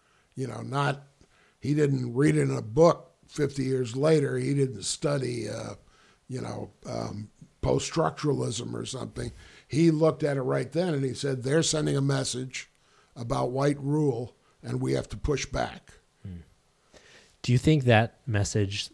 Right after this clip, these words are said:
Speaker 2: the lost cause narrative, and, and just that, that overall post-war message has gained, like, momentum and gained credibility in, I guess, like, the past hundred and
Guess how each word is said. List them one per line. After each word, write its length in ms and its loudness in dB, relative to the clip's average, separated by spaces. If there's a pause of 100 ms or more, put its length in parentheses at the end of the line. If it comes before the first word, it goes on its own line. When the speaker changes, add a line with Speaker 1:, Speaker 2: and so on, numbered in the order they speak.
Speaker 2:
the 100 -4
lost 300 2
cause 460 -2
narrative, 540 0
and, 220 -8
and 360 -8 (260)
just 200 -10
that, 200 -8 (240)
that 140 -4
overall 680 -2
post-war 440 -4
message 460 -6 (340)
has 300 -4
gained, 720 -2 (440)
like, 300 -4 (320)
momentum 840 0
and 260 -6
gained 560 -4 (240)
credibility 800 0 (360)
in, 320 -6 (420)
I 60 -10
guess, 260 -8
like, 140 -8
the 80 -18
past 420 -6 (1160)
hundred 680 -2
and 440 -4